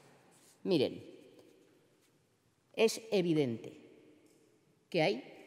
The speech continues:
conflictos y posicionamientos diferentes en algunos territorios. ¿Qué pasa por hablar de ello? Esa Constitución que tanto, iba a decir defienden, no, no la defienden, la, la usan así, pues no sé, me recuerda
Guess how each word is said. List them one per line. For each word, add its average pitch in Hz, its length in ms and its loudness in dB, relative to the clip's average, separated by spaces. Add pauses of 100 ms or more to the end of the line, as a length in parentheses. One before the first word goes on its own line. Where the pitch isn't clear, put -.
(500)
conflictos 180 760 -4 (300)
y 196 120 -2
posicionamientos 160 960 -2
diferentes 196 920 -2 (540)
en 156 140 2
algunos 156 420 2
territorios. 113 640 -6 (1040)
¿Qué 240 140 4
pasa - 260 -4
por 143 180 -6
hablar 127 260 0
de 107 80 -6
ello? 85 180 -8 (1300)
Esa 254 220 2
Constitución 202 760 2 (360)
que 156 120 0
tanto, 170 1080 0
iba 196 160 2
a 190 40 4
decir 175 200 0
defienden, 147 500 0
no, 156 140 0
no 143 100 0
la 143 100 0
defienden, 123 520 -4
la, 113 480 -2
la 127 140 -6
usan 147 280 -2
así, 143 260 -6
pues 139 240 -10
no 151 140 -2
sé, 165 140 -6
me 147 160 -2
recuerda 175 480 -4